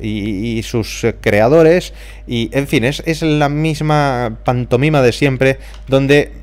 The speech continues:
sí que es cierto, o sea, el, el, el problema gordo es que nadie puede hablar con YouTube y nadie puede recibir ningún tipo de información de YouTube. Entonces, por mucho te quiten lo que, entre comillas, se puede entender como tuyo, ya que eres tú quien lo has creado,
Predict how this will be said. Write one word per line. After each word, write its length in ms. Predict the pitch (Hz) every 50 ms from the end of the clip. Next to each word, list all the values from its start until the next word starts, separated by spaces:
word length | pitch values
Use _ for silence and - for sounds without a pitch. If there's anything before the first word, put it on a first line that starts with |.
| - -
sí 160 | - - 185
que 80 | 175 151
es 80 | 113 -
cierto, 360 | - 175 185 151 - 110 104
o 60 | 101
sea, 160 | 104 - 113 107
el, 260 | 110 95 113 113 110
el, 200 | 113 120 123 113 -
el 120 | 95 113 110
problema 440 | - - 131 139 160 196 208 190
gordo 300 | 165 160 180 175 170 170
es 100 | 156 -
que 220 | - 131 120 113 107
nadie 360 | 113 127 147 156 147 147 135
puede 160 | - 127 117
hablar 220 | 113 107 107 104 -
con 120 | 107 101
YouTube 340 | 107 117 151 156 156 151 151 -
y 80 | 117
nadie 320 | 110 110 110 113 110 110 110
puede 500 | - - - - - 131 131 123 123 120
recibir 400 | 123 120 - - 117 113 120 120
ningún 240 | 120 117 123 131
tipo 200 | 127 165 156 160
de 60 | 147 127
información 460 | 117 - 120 113 110 101 - 110 104
de 100 | 101 95
YouTube. 260 | 92 90 - 98 104
Entonces, 420 | 101 101 117 110 131 135 127 - - - - - - - - -
por 140 | - 120 113
mucho 320 | 120 139 160 156 - 185
te 100 | 175 160
quiten 300 | 156 156 147 160 147 139
lo 100 | 135 127
que, 120 | 127 135 123
entre 340 | 110 107 98 - 113 110
comillas, 600 | - 113 113 123 135 123 113 104 98 - - - -
se 200 | - - 117 98
puede 160 | 107 120 131
entender 420 | 131 - - 131 123 120 120 117
como 220 | - - 110 107 101
tuyo, 240 | - 139 131 113 98
ya 180 | 95 101 95
que 200 | - 104 - - - - -
eres 260 | 123 120 123 117 -
tú 140 | - 135 127
quien 160 | - 117 104
lo 60 | 107
has 120 | 110 117 -
creado, 420 | - 123 123 120 120 120 123 127